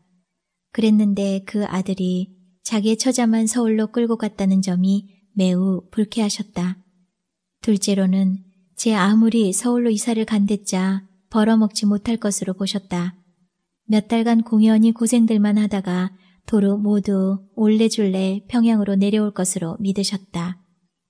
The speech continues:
그런 위에 어머님 소유의 땅 가운데 하나는 평양부 발전에 따라서 가까운 장래에 적지 않은 금액의 것이 다시 회복하시리란 마음이 있었더니만치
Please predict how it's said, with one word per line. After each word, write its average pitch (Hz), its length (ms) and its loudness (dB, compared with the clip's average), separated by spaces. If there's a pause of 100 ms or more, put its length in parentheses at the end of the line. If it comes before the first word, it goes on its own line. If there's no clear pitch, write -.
(560)
그런 220 300 2
위에 208 480 0
어머님 220 380 4
소유의 220 420 -2
땅 226 220 0
가운데 196 400 0
하나는 185 560 0 (420)
평양부 233 560 2
발전에 214 500 0
따라서 185 640 -4 (340)
가까운 220 480 0
장래에 196 640 0
적지 220 440 -4
않은 220 260 2
금액의 208 400 -2
것이 180 580 -4 (220)
다시 185 580 -2
회복하시리란 196 880 -4
마음이 185 360 0
있었더니만치 185 1200 -4